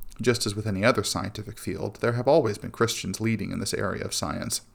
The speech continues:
But we also shouldn't assume that everything a scientist says is true, partly because, as science advances, what most scientists believe can change, like it did with the Big Bang, and partly because scientists sometimes make it sound like their science hasn't proved what they do or don't believe about God, when it hasn't.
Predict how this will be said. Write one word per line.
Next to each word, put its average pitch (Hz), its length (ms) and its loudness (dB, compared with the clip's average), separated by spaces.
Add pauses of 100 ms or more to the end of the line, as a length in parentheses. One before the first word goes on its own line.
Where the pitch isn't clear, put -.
(1200)
But 143 100 6
we 147 100 4
also 170 240 6
shouldn't - 340 0
assume 98 360 -2
that 104 100 0
everything 104 360 0
a 98 60 -4
scientist 101 480 -4
says - 200 -8
is - 80 -6
true, - 420 4 (420)
partly - 280 4
because, - 460 -2
as 107 80 -4
science 95 380 -2
advances, 120 560 2
what 110 180 -6
most 104 240 0
scientists 101 440 -2
believe 110 520 -4
can 107 140 -8
change, 104 600 0
like - 160 -4
it 104 60 -8
did 95 140 -4
with - 100 -10
the 104 60 -6
Big - 200 -6
Bang, 101 360 0 (420)
and 139 100 0
partly - 280 4
because 117 400 4
scientists 107 440 0
sometimes 107 460 -2
make 98 200 -2
it - 100 -6
sound 101 320 0
like 95 160 -2
their 98 100 -2
science 139 460 2
hasn't 110 260 -2
proved 110 460 0
what 110 100 -6
they 107 120 0
do 101 220 0
or 98 60 0
don't 101 240 -2
believe 95 220 -6
about - 240 -8
God, - 420 -6
when - 140 -4
it - 80 -8
hasn't. - 400 -4